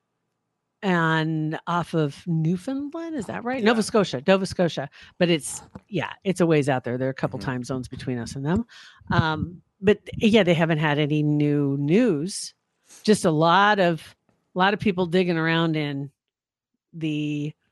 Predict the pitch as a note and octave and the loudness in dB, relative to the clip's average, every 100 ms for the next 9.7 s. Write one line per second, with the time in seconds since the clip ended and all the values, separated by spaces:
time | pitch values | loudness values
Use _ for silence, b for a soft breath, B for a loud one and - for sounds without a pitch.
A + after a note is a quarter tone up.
0 | _ _ G3 F#3+ - E3 D3 C3+ D3+ A3 | _ _ -2 -2 0 -2 0 0 0 0
1 | A#3+ D3 C#3 C3+ C#3 C3+ A#2+ C3 C3+ E3+ | -2 -8 -6 -6 -4 -4 -4 -4 -4 0
2 | F3+ A#3 _ _ - C#3+ D3 D#3+ E3+ - | 0 0 _ _ -6 -4 -2 -2 -2 -4
3 | D#3+ E3+ - F#3 G3+ - _ _ _ b | -4 -4 -4 -6 -6 -10 _ _ _ b
4 | b b b - F3 E3 F3 F#3 F#3 D3+ | b b b -2 0 4 2 2 0 2
5 | E3 F#3 F#3 E3+ D3+ D#3+ - D3+ D3+ B | 2 2 0 -2 0 -2 0 -2 -4 B
6 | - F3+ G#3+ - G#3 G#3+ C#4 B3+ F#3 D#3+ | 0 4 4 4 2 4 6 4 4 4
7 | D#3 D#3 C#3+ C#3+ C#3+ D#3+ D#3+ C#3 C#3+ C3+ | 4 4 4 2 2 4 4 2 -2 -4
8 | D3+ D#3+ D#3 D3 C#3+ D3 C#3+ D3 D#3 E3 | -4 0 -2 0 -2 -4 -4 -6 -4 -4
9 | C#3 D3+ D3 D3 C#3 C#3+ | -2 -4 0 0 2 0